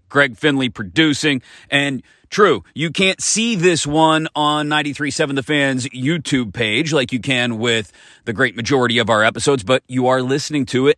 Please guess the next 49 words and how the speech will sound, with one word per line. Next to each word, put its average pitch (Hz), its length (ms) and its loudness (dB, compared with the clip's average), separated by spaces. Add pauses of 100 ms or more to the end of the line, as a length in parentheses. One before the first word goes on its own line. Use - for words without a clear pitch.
(220)
in 143 220 2
whatever 147 420 4
app 131 260 2
you 131 120 -2
use 120 260 -4
to - 80 -12
get 110 180 -6
your 92 60 -8
podcast. 139 520 0
So 151 100 0
be 160 120 -4
sure 220 300 0
to 190 280 -6
subscribe 147 680 0
or 143 180 2
follow 147 400 0
or 123 100 -2
do 214 140 -6
whatever 202 260 0
you 185 60 -4
gotta 180 180 -2
do 202 220 -4
in 175 80 -2
that 143 220 0
app 127 260 0 (480)
to 165 180 -2
get 170 180 2
notified 175 580 4
as 165 120 -2
soon 170 340 -2
as 147 320 -2
new 147 180 -2
episodes 123 480 -2
of 123 100 -8
Fourth 127 280 -4
Down 120 200 0
in 127 60 -4
the 127 80 -2
Steel 117 280 -4
City 113 380 -4
are 110 220 0
ready 95 440 -4
and 101 320 0
available. 117 560 0
It's 80 80 -10
very 98 260 -4
simple 92 280 -8
to 87 60 -8
do. 147 440 -2